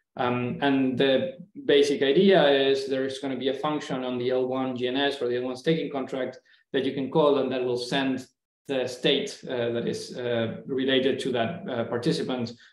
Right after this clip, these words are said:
to, uh, the counterpart on L two. Uh, so generally, it's gonna be one or two transactions that,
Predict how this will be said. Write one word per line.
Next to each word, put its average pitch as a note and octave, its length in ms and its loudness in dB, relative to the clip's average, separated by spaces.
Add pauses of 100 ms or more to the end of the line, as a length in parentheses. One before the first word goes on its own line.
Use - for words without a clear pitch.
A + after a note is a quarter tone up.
(160)
to, C3+ 500 2
uh, A#2+ 220 0
the A#2 120 -2
counterpart B2+ 600 -2
on A#2 120 0
L A2+ 120 -6
two. G#2+ 320 -6 (600)
Uh, C3+ 260 -4
so C3+ 420 2 (340)
generally, D#3 300 6
it's C#3 100 2
gonna C#3+ 140 2
be C#3 120 2
one D#3 260 2
or D#3 120 0
two - 180 -2
transactions C#3 600 -6
that, C#3+ 200 0